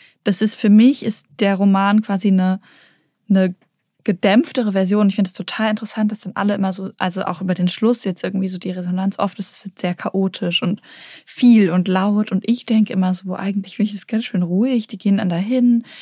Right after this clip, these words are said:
stehen da am Krankenbett und klar, es gibt viel Streit. Und das sagt ja auch Marsha irgendwann, ähm, irgendwie so, „Jews get into fights all the time“, sagt sie zu Margarita, als sie sich mit Avi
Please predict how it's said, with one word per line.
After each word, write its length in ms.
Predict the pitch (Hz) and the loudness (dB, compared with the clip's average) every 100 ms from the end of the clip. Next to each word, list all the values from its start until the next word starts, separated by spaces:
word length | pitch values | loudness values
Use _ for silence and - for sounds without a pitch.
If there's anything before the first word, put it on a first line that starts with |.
| - - | -20 -16
stehen 240 | - 202 | 0 2
da 80 | 190 | 4
am 120 | 170 | 0
Krankenbett 640 | - 240 233 214 208 208 190 | 0 0 2 0 0 -2 -2
und 160 | 180 | -4
klar, 260 | - 226 240 | 0 2 2
es 100 | 233 | 0
gibt 200 | 208 180 | -4 -2
viel 180 | - 175 | -2 -2
Streit. 720 | - 190 180 226 370 - - _ _ _ _ _ _ _ _ - | -2 -2 0 0 -2 -10 -18 _ _ _ _ _ _ _ _ 0
Und 100 | 208 | 2
das 120 | 202 | 2
sagt 280 | 202 220 - | 0 0 -2
ja 100 | - | -4
auch 120 | - | 0
Marsha 420 | 190 240 - 269 | 2 2 0 -2
irgendwann, 640 | 240 254 247 233 226 285 277 _ | 0 -2 -2 0 0 0 -4 _
ähm, 420 | 214 190 190 196 | -4 -2 -2 -2
irgendwie 340 | - 220 202 202 | -4 -2 -2 -2
so, 160 | 202 185 - 214 | -4 -6 -10 -6
„Jews 220 | 226 214 | -2 0
get 140 | - 202 | 0 2
into 220 | 196 - | 0 -2
fights 380 | - 202 202 208 | -4 -4 -2 -2
all 140 | 190 | -2
the 80 | 190 | -4
time“, 540 | - 202 202 240 330 - _ _ - - _ _ _ | -4 -2 0 -2 -4 -10 _ _ -20 -20 _ _ _
sagt 300 | - 202 208 | -2 -2 -2
sie 100 | 220 | -6
zu 140 | - 202 | 0 0
Margarita, 520 | 196 196 202 220 214 | 2 2 0 0 -2
als 160 | 190 202 | -2 -4
sie 80 | |
sich 200 | 190 196 | -4 -2
mit 180 | 202 185 | -2 0
Avi 560 | 185 202 226 226 233 | 0 0 0 0 0